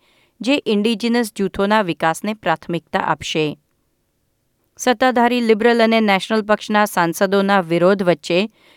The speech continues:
ક્વીન્સલેન્ડના સાંસદ લ્યુઓ બ્રાયનને સંસદના નીચલા ગૃહ House of રિપ્રેઝેન્ટેટિવના ડેપ્યુટી સ્પીકર નીમવામાં આવ્યા.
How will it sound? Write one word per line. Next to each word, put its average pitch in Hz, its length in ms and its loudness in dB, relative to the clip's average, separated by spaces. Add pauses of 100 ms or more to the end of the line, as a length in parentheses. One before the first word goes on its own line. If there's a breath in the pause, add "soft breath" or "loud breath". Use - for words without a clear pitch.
(140 soft breath)
ક્વીન્સલેન્ડના 262 600 0
સાંસદ 233 640 0 (220)
લ્યુઓ 190 360 2
બ્રાયનને 220 680 0 (400 soft breath)
સંસદના 277 600 2
નીચલા 214 460 0
ગૃહ 180 260 2 (200)
House 202 220 0
of 220 200 -2
રિપ્રેઝેન્ટેટિવના 185 1120 0 (420 soft breath)
ડેપ્યુટી 254 420 2
સ્પીકર 233 460 -2
નીમવામાં 185 580 0
આવ્યા. 165 440 -2